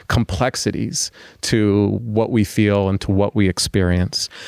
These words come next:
And often our emotions are directly related to what's happening on, in our environment or internally in our own minds. Right? And so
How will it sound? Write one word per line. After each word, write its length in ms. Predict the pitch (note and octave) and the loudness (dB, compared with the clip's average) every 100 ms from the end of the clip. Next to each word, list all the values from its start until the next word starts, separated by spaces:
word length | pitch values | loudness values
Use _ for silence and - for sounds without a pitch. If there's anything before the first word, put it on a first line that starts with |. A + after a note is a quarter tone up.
| - - | -10 -4
And 180 | B2 - | -2 2
often 400 | C3+ G3 C3 A#2 | 0 2 2 2
our 180 | A#2 A#2+ | 2 2
emotions 420 | B2 F#3+ C#3+ B2+ | 2 2 2 2
are 100 | B2+ | 0
directly 520 | - A2 B2 - A3 | -2 -2 -2 2 4
related 420 | D3+ G#2 G#2+ F3+ | 4 4 4 2
to 100 | - | 2
what's 200 | E3 D#3 | 0 0
happening 400 | - G#2+ A#2+ A2+ | -2 -4 0 2
on, 200 | A2 A2 - | 2 2 0
in 120 | A2 | 2
our 100 | G#2 | 2
environment 680 | G2 F#2+ G#2 E3 G#3+ A#3 - | 2 2 0 2 2 0 0
or 280 | A#2+ A#2 A2 | 2 4 4
internally 720 | A2 - C3 D#3 F#2 A2 B2+ - - - - | 0 -2 2 2 2 -2 -4 -8 -20 -12 -2
in 100 | A#2+ | 0
our 160 | A2+ | 2
own 140 | G#2 G2 | 2 2
minds. 500 | G2 G2 B2 - - - - - | 0 -2 -4 -8 -10 -20 -20 -20
Right? 120 | - - - - | -20 -20 -18 -2
And 160 | C3 A#2+ | 0 2
so 280 | C#3 C#3 | 2 0